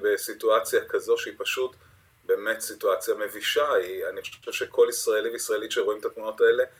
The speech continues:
צריכים להתכווץ ולהצטמרר ולהגיד שהדבר הזה לא יכול להימשך, זה פשוט, זה פשוט דוחה ו-, ו-, ובלתי מתקבל על הדעת.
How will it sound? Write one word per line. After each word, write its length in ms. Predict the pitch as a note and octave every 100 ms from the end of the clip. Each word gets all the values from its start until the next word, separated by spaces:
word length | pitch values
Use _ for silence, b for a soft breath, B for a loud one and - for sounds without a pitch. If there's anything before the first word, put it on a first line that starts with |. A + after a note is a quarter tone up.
| b b
צריכים 380 | - - A#2 A#2+
להתכווץ 640 | A#2 G#2+ - G#2 A2+ A#2 -
ולהצטמרר 720 | G#2 G#2 - G#2 G#2 A2+ B2
ולהגיד 380 | G#2+ F#2+ F#2+ A2+
שהדבר 640 | - G#2 G2+ - G2 F#2 G#2+
הזה 160 | A2+ A2+
לא 60 |
יכול 200 | A#2 B2
להימשך, 340 | A#2+ A#2+ - D#3
זה 60 | -
פשוט, 200 | - - _ b b b
זה 80 | -
פשוט 360 | - - B2 -
דוחה 260 | A2+ - B2 A#2
ו-, 40 | A2 G2+
ו-, 60 | G#2+ G2+
ובלתי 300 | G#2 - - _ -
מתקבל 320 | A#2 A#2+ A#2 A#2+
על 100 | A#2
הדעת. 340 | C#3 B2+ _